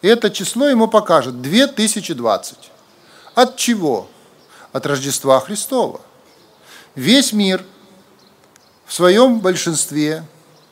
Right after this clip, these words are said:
пользуясь этим календарём, называет дату рождения Иисуса Христа. Вот потому одно из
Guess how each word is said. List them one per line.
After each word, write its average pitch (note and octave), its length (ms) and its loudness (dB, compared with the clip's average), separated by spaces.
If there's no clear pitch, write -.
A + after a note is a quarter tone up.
пользуясь E3 600 4
этим D#3+ 260 -2
календарём, A#2+ 720 -6
называет F3 640 4
дату G#3+ 400 6
рождения D#3+ 540 2
Иисуса C#3 360 -8
Христа. - 480 -12
Вот F3 200 4
потому F3 600 2
одно C#3+ 320 -2
из D#3 300 -4